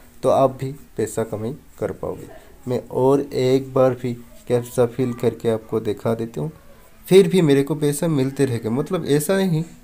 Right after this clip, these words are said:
मैं अभी flop कर, करने start कर दिया और बाद में फिर start करूँगी, होगा या नहीं,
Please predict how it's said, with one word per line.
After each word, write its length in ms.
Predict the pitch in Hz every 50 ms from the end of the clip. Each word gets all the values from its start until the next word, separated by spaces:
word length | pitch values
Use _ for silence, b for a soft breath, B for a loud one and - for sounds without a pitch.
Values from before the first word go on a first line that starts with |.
| - - - - _ - - - - - - - - - - - - _ - -
मैं 220 | 127 139 147 143
अभी 380 | 139 135 131 135 143 143 139 131 - - - - - - - - - - - - -
flop 240 | 135 135 135 139 -
कर, 280 | 139 135 139 - - 123
करने 440 | 120 - 135 131 131 139 135 - -
start 320 | - - - 143 139 139
कर 180 | - - 143 139
दिया 200 | 139 151 147 123
और 140 | 113 113 110
बाद 360 | 107 113 113 117 123 120 -
में 140 | 127 120 120
फिर 320 | 120 - 131 127 117 113 117
start 260 | - - - 120 117
करूँगी, 360 | - 123 123 123 123 131 139 139 - - -
होगा 220 | 123 127 127 143 139
या 180 | 127 110 98
नहीं, 160 | 95 95 110